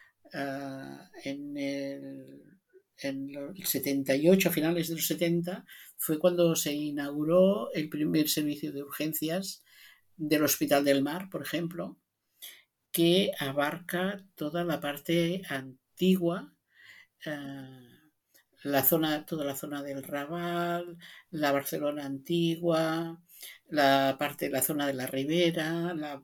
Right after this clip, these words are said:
el barrio de la Barceloneta, todo el barrio marítimo, donde está la Barceloneta, hasta San, a, hasta el barrio de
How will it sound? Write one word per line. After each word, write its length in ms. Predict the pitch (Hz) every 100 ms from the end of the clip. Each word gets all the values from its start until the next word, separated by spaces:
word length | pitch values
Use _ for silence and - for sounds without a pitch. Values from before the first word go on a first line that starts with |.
| -
el 160 | 143 139
barrio 300 | 147 156 143
de 80 |
la 80 | 139
Barceloneta, 640 | 139 - 143 156 175 170 156
todo 140 | 151
el 60 | 143
barrio 240 | 143 139
marítimo, 720 | 135 170 175 165 160 175 185 _ - - _
donde 280 | 151 143 139
está 180 | - 143
la 100 | 139
Barceloneta, 760 | 135 - 143 147 185 185 180
hasta 360 | 180 - - 139
San, 600 | - 135 285 277 277 277 _ - - - _
a, 140 | - 135 -
hasta 340 | 135 - 151
el 100 | 143
barrio 380 | 143 147 165 170
de 760 | 165 165 170 170 175 165 165